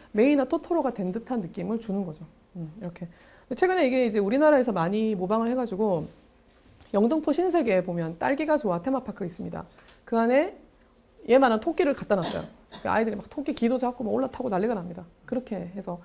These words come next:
굉장히 좋아합니다. 그게 뭐냐면 본인들이 주인공이라고 생각합니다. 동화 속의 주인공. 예. 그 내가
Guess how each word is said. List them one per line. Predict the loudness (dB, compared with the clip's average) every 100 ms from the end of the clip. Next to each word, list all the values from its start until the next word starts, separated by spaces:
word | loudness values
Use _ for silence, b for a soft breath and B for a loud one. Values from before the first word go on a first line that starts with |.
| b b _
굉장히 | -2 0 0
좋아합니다. | 0 -2 -2 -8 -12 b b -2
그게 | 2
뭐냐면 | 4 4 2
본인들이 | 2 2 2 2 0
주인공이라고 | 0 0 0 0 0 -2
생각합니다. | -4 -8 -8 -8 -8
동화 | -4 -2
속의 | -2 -4 -4
주인공. | -4 -6 -8 -10 -16 _ _ _
예. | -10 -10 -12 _
그 | 0 4 4 4 0 -2
내가 | 0 6 6